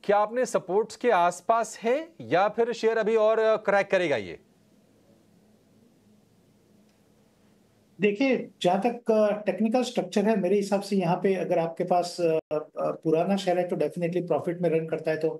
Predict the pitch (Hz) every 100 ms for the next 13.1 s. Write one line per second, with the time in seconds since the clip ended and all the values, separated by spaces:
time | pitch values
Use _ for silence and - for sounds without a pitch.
0 | - _ - 160 175 165 165 160 160 156
1 | 143 160 165 170 170 170 202 202 202 208
2 | 202 - - 214 202 - - _ 170 165
3 | 185 185 185 185 185 - 165 151 147 151
4 | 151 147 - - 190 190 - 185 180 -
5 | 165 165 160 - - 165 180 185 160 156
6 | 185 190 185 175 175 170 185 180 - -
7 | - 151 180 196 190 - 165 175 185 196
8 | 190 170 - 220 208 156 - 190 196 160
9 | 151 190 - 185 180 165 160 156 151 170
10 | 151 156 185 185 151 139 160 147 143 147
11 | 135 - _ - 160 160 208 208 208 185
12 | 185 175 175 190 185 180 - 160 147 202
13 | 196